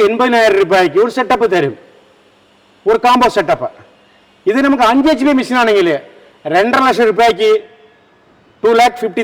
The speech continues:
തൗസൻഡിക്ക് ഒരു കൊപ്ര കട്ടർ, പാനൽ ബോർഡ്, ഒരു അഞ്ച് എച്ച് പി മെഷീനും തരും. മൂന്നര ലക്ഷം രൂപയ്ക്ക് ഒരു സെറ്റപ്പ് ഉണ്ട്, ഏഴര എച്ച് പി മെഷീൻ. അതുക്കും ഇതിനെക്കാട്ടിലും കുറച്ച് വലിയ കൊപ്ര കട്ടർ, പിന്നെ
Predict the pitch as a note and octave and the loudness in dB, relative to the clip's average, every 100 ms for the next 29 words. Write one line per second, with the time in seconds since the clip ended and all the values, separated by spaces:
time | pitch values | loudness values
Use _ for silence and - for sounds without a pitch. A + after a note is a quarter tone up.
0 | G3 F3+ G3 F3+ D3 G3+ - _ _ _ | 0 0 0 0 0 -4 -4 _ _ _
1 | E3+ F#3 F#3 A3+ A3+ A3 G3+ A#3+ C#4 C4+ | -4 -2 -2 0 0 0 2 2 2 -2
2 | - - _ - G#3 A#3 G#3+ A3 A3+ D#4+ | -16 -20 _ -4 0 0 2 2 2 0
3 | C#4 - - _ _ _ _ G#3 A3+ A#3+ | -4 -16 -20 _ _ _ _ 0 2 0
4 | B3+ A#3+ A3 G3 A3 A#3 F3 C#3+ - - | -2 -2 -2 -2 -2 -2 -2 -2 -6 -18
5 | - _ _ _ _ _ _ _ _ _ | -20 _ _ _ _ _ _ _ _ _
6 | _ E3+ F#3+ D4 E4 D#4 C#4+ A#3 A#3+ A3+ | _ -8 -2 0 2 2 0 0 -2 0
7 | A3+ G3 A3+ F#3+ G3 D#3 E3+ D3 A#2+ - | 0 0 -2 -2 -2 -2 -2 -4 -6 -10
8 | _ _ _ _ D3+ G#3 A#3 A3+ G#3+ - | _ _ _ _ 0 2 2 0 -2 0
9 | G3+ F3 E3 C#3 - _ _ _ D#3 G#3 | 0 0 -4 -10 -12 _ _ _ -2 0
10 | A#3 B3+ C4 - - - F3+ A#3+ B3 B3 | 0 -2 -2 -8 -20 -2 2 2 2 2
11 | A#3+ C4 A3 A#3 G3+ A3 A#3+ C4+ C#4 B3 | 2 0 -2 0 0 0 0 2 0 -2
12 | - - G#3 A3 - F#3+ F#3+ A3 C#4+ - | -10 -4 0 0 0 -2 0 0 0 -6
13 | - _ _ _ _ A3 | -20 _ _ _ _ -2